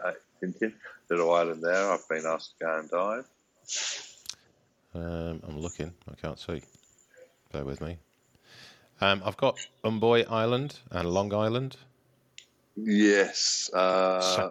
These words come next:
Speaker 1: Umbo-
Speaker 2: Sakar Island. Oh, Gloucester. Gloucester. I've got it.
Speaker 1: Yep. So
Speaker 2: Yep.
Speaker 1: there's a, there's a large island off the, uh, side there, uh, called Siassi, uh,
Speaker 2: Yep.
Speaker 1: locally,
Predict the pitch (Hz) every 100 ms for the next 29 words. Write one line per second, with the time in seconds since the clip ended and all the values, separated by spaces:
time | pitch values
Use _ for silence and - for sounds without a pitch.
0 | - 87 85 90 - 92 - 98 98 104
1 | 104 110 113 - _ _ _ _ _ _
2 | - - _ - 131 127 165 - 82 -
3 | - 120 92 82 - 82 - _ _ _
4 | _ _ _ 107 117 - _ _ _ -
5 | - 101 90 90 90 - _ 98 101 95
6 | 107 - 101 107 101 113 120 107 110 104
7 | 101 92 98 - 95 90 90 87 85 80
8 | - 95 95 - 87 107 - _ - 82
9 | 80 82 80 78 78 - - 82 - -
10 | 85 85 - 92 110 _ _ _ _ _
11 | 71 73 71 76 87 98 76 80